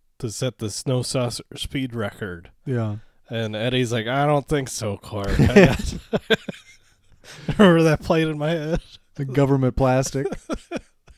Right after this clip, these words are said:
Speaker 2: Yeah, government provides for Eddie. I don't know what the hell happened to him and Nam, but
Speaker 1: Yeah.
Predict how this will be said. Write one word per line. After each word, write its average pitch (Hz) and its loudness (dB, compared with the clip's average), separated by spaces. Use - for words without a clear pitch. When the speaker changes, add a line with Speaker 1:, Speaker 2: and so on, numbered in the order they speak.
Speaker 2:
Yeah, 117 -4
government 170 2
provides 131 2
for 120 -2
Eddie. 117 0
I 127 -2
don't 165 -2
know 131 4
what 117 0
the 143 0
hell 143 4
happened 131 2
to 123 2
him 127 2
and 107 -2
Nam, 123 0
but 107 -2
Speaker 1:
Yeah. 135 2